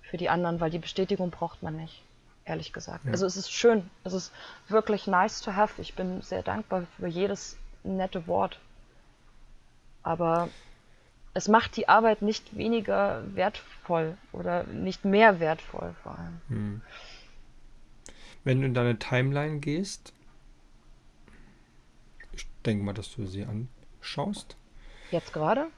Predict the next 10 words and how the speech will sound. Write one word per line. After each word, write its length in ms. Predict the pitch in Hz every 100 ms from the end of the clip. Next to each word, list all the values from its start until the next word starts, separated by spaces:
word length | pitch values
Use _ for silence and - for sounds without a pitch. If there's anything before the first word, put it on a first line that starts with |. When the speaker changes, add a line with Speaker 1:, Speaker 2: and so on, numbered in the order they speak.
| -
Speaker 1:
Ähm. 240 | 180 180 185 - -
Speaker 2:
Nee, 340 | 139 143 151
nee. 220 | 156 104 - -
Ähm, 680 | 139 123 117 117 117 117 117 - - - - - - - - - - - - - - -
bist 300 | - 113 -
du, 380 | 135 127 127 - - - - - - - - - - - - - -
also 220 | 131 113
wann 160 | 123 131
likest 420 | 117 135 - -
du? 180 | 196